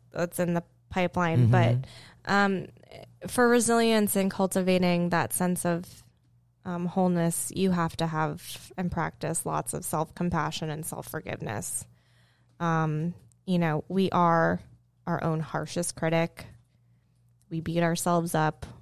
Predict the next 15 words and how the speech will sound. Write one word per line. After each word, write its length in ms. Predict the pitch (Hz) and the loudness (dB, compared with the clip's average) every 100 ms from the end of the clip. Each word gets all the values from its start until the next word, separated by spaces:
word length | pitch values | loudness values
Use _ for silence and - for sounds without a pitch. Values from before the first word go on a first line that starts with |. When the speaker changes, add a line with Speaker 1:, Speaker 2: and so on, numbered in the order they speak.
| _ _ | _ _
Speaker 1:
We're 120 | - 170 | -8 -4
so 320 | - 175 175 | -2 0 2
hard 240 | 175 165 | 2 2
on 160 | 165 160 | 2 0
ourselves, 680 | 151 151 151 151 151 165 - - | -2 -4 -4 -2 -2 -6 -10 -4
and 320 | 175 170 170 - _ _ _ - | 0 2 0 -2 _ _ _ -10
truly 400 | - 262 285 311 | -2 2 4 4
forgiving 440 | 277 226 196 202 | 2 2 2 2
ourselves, 720 | 208 208 208 208 208 202 - - - _ _ _ _ _ | 2 2 4 4 4 2 -4 -10 -20 _ _ _ _ _
letting 320 | - 170 202 220 | -4 0 4 4
ourselves 420 | 220 214 196 190 | 4 4 2 4
off 200 | 180 - | 0 0
the 60 | |
hook 340 | 180 - 190 - | -2 2 0 0
for 340 | - 175 165 | -2 0 0